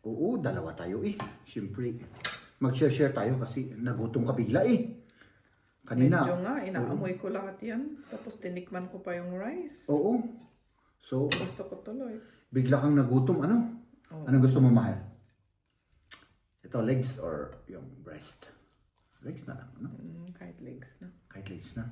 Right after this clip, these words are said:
Speaker 1: Ikaw, kung anong gusto mo, ibibigay ko naman sa'yo, eh. Parang nagiging tigri ka naman, eh. Oh.
Speaker 2: Anong arte mo?
Speaker 1: Oo.
Speaker 2: Bibigay ko sa'yo.
Speaker 1: Oo, lahat.
Speaker 2: Ako.
Speaker 1: Lahat,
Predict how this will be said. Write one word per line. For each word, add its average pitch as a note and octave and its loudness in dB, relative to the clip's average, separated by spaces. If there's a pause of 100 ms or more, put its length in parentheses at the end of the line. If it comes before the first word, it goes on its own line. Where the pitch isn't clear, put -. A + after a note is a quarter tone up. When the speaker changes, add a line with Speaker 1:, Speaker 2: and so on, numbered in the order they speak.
(280)
Speaker 1:
Ikaw, E4+ -2
kung F4 -2
anong F4 -2
gusto D#4+ -2
mo, D4+ 2
ibibigay D#3+ -2
ko C#3 -6
naman B2+ 2
sa'yo, C3 -10
eh. B3 -2 (1080)
Parang B2 -10
nagiging A2+ 0
tigri A2 2
ka A2+ 2
naman, A2+ 2
eh. - 4 (520)
Oh. A#2+ -6
Speaker 2:
Anong C3 -8
arte - -16
mo? - -12
Speaker 1:
Oo. A#3 6 (340)
Speaker 2:
Bibigay D3 -10
ko - -16
sa'yo. E3+ 2 (480)
Speaker 1:
Oo, D#4 0
lahat. C#3 0
Speaker 2:
Ako. D#4 -4 (300)
Speaker 1:
Lahat, C#3+ 2